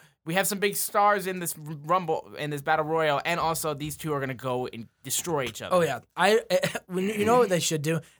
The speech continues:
Speaker 2: They should both just eliminate, just, like, <laughs> Ju-,
Speaker 1: Like
Speaker 2: just
Speaker 1: what
Speaker 2: eliminate each other immediately and just fight around the arena.
Speaker 1: Like what, um,
Speaker 2: <laughs>
Speaker 1: Bray and, uh, Matt did in the
Speaker 2: Yeah.
Speaker 1: men's rumble.
Speaker 2: If, and if they're not gonna eliminate themselves, they should both roll under the bottom rope, beat each other up, and then come back in the ring and, and then finish the match later. But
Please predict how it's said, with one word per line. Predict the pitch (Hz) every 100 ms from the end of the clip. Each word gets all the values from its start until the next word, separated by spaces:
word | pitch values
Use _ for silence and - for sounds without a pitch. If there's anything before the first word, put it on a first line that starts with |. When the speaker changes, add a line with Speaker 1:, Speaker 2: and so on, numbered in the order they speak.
| -
Speaker 2:
They | 202
should | 262 202
both | 175 185 196 -
just | 175
eliminate, | 165 151 160 170
just, | 165 -
like, | 160 147 - _ _
<laughs> | - 180
Ju-, | 147 - - - -
Speaker 1:
Like | 151
Speaker 2:
just | 214
Speaker 1:
what | 247
Speaker 2:
eliminate | 208 220 240 233
each | 220
other | 233 214
immediately | 190 185 202 208
and | 196
just | 175 -
fight | 190 180
around | 175 160
the | 151
arena. | 139 135 127
Speaker 1:
Like | 156 147
what, | 151 143
um, | 135 127 127 120 123
Speaker 2:
<laughs> | 123
Speaker 1:
Bray | 143 135 135
and, | 127
uh, | 123 120 117
Matt | 110 113 107
did | 135 127
in | 123
the |
Speaker 2:
Yeah. | 160 117 117
Speaker 1:
men's | 117 120
rumble. | 127 127 139 135 - - -
Speaker 2:
If, | 202 202 -
and | 208
if | 214
they're | 214
not | 226
gonna | 240 214
eliminate | 196 202
themselves, | 190 160 180 175
they | 196
should | 196
both | 208 170
roll | 185 175
under | 147 165 185
the | 185
bottom | 170 180 190 180
rope, | 190 202 - 135
beat | 180
each | 185 170
other | 190 180
up, | 160 165 -
and | 165 156
then | 156
come | 165
back | 156 156
in | 165
the | 147
ring | 147 147
and, | 135 131
and | 131 131
then | 127 131
finish | - 135 123
the |
match | 131 120 135
later. | 120 120
But | 127 135